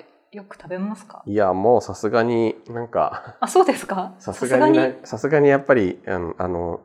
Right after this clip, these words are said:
Speaker 2: 子供の頃は好きだったけどね。
Speaker 1: はい。
Speaker 2: うん、さすがに。
Speaker 1: ダメですか？
Speaker 2: え、やっぱりソーダ味は、あの、ただの砂糖水だし。
Speaker 1: <laughs> そう。えー、あ、あんまりじゃあ、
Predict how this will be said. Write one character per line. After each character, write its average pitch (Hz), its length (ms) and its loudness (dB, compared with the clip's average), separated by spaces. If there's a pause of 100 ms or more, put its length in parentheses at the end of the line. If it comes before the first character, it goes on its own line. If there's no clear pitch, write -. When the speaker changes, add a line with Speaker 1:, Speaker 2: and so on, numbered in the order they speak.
(140)
Speaker 2:
子 120 120 2
供 151 180 2
の 165 100 0
頃 156 180 4
は 87 80 4
好 - 100 -12
き 110 80 0
だ 87 80 0
っ - 80 -6
た 80 80 -8
け 78 120 -8
ど 71 100 -10
ね。 82 240 -6
Speaker 1:
は 202 180 -8
い。 165 140 -14 (220)
Speaker 2:
う - 100 -8
ん、 76 320 -6
さ - 140 -10
す - 60 0
が 123 200 0
に。 110 160 -2
Speaker 1:
ダ 147 240 -8
メ 214 80 -6
で 294 80 6
す 113 40 4
か？ - 0 -
Speaker 2:
え、 - 40 -6
や 101 80 0
っ - 40 -10
ぱ 120 120 4
り 95 400 -2
ソ - 220 -4
ー 127 40 -2
ダ 135 120 4
味 101 180 0
は、 80 400 -2
あ 80 120 -4
の、 80 260 -12 (420)
た 131 100 2
だ 127 100 0
の 92 60 -2
砂 87 160 -6
糖 110 160 -4
水 92 240 -4
だ 80 80 -4
し。 - 180 -14 (420)
Speaker 1:
<laughs> 320 460 6
そ 220 100 -6
う。 220 40 -8 (680)
え 240 320 -6
ー、 226 60 -6
あ、 233 240 -8
あ 254 100 -2
ん 330 120 -2
ま 349 100 0
り 330 160 -2
じ 294 80 2
ゃ 175 240 2
あ、 - 80 -18